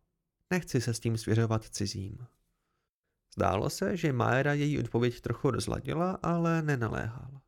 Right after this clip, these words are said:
Místo toho se obrátil ke mně. „Teď ti vrátím tvou vlastní otázku.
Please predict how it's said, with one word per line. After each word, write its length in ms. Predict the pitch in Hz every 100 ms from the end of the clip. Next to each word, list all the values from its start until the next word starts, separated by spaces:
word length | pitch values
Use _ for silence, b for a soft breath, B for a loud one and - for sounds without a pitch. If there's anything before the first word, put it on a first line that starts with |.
| _ _ _ -
Místo 300 | 107 - 101
toho 300 | 104 151 156
se 120 | -
obrátil 580 | 117 117 110 107 120 117
ke 140 | -
mně. 220 | - - _ _ _ _ _ _ b b b b b b
„Teď 240 | - 196 -
ti 140 | 220
vrátím 480 | 196 196 196 196 190
tvou 180 | 190 185
vlastní 380 | 175 170 185 143
otázku. 640 | 123 101 - - -